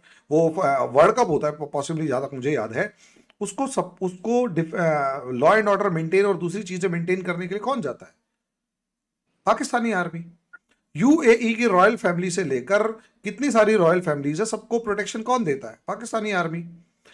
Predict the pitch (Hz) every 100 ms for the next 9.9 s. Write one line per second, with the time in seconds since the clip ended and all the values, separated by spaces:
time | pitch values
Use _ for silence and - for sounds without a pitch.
0 | _ 139 165 220 320 285 190 156 190 190
1 | 214 180 175 175 214 208 185 208 - _
2 | - 196 - 311 233 214 226 170 196 -
3 | 147 190 180 160 165 135 147 202 277 262
4 | 220 208 190 - 185 180 180 175 190 185
5 | 175 165 156 180 208 - _ _ 190 302
6 | 330 - 254 226 220 - 226 165 - 226
7 | 165 147 147 165 185 233 220 202 190 190
8 | 160 170 247 294 294 202 165 151 143 -
9 | 156 170 180 180 175 170 180 180